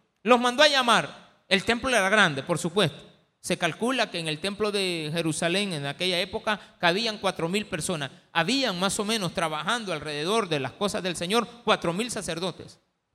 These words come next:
O sea, este no era un lugar pequeño, era una ciudad. Eh, me la imagino, pues,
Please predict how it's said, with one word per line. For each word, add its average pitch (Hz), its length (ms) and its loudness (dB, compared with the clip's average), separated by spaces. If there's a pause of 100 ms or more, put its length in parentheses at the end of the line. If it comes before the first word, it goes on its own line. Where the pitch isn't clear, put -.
O 131 100 -4
sea, 156 120 -4
este 214 200 -4
no 220 80 0
era 220 80 2
un 214 80 -4
lugar 196 240 2
pequeño, 156 400 -4 (400)
era 175 120 2
una 208 200 2
ciudad. 160 440 0 (460)
Eh, 156 180 -10
me 135 120 -8
la 127 120 -8
imagino, 135 440 -4
pues, - 340 -6